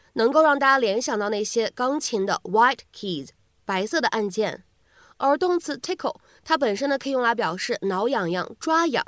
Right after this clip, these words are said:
这样的动作。下面呢，我们来看几个例子。第一个，My father used to love tickling the ivories after dinner.我的爸爸以前喜欢晚饭后弹弹钢琴。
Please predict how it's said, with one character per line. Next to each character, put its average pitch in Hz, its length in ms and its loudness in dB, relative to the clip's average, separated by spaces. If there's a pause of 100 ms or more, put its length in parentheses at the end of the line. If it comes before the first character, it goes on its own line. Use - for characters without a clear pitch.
(120)
这 226 100 -4
样 220 80 0
的 196 80 -2
动 180 180 -2
作。 - 280 -8 (880)
下 349 200 4
面 339 160 6
呢， 294 120 4
我 285 40 6
们 262 60 0
来 220 140 2
看 277 200 -4
几 208 120 -6
个 190 80 -4
例 214 120 -4
子。 - 280 -10 (760)
第 285 160 -2
一 302 60 -2
个， - 300 -4 (380)
My 247 220 0
father 311 520 4
used 226 300 0
to 220 100 -2
love 214 260 2 (100)
tickling 262 460 -4
the 196 160 -6 (100)
ivories 190 520 -2 (140)
after 233 340 -6
dinner. 160 380 -6 (880)
我 214 120 -2
的 233 80 0
爸 320 180 8
爸 247 260 8
以 208 120 -6
前 220 260 -4
喜 220 160 -4
欢 208 240 0
晚 185 220 0
饭 226 220 -4
后 220 260 -4
弹 202 180 -10
弹 220 160 -6
钢 277 240 -4
琴。 185 440 -4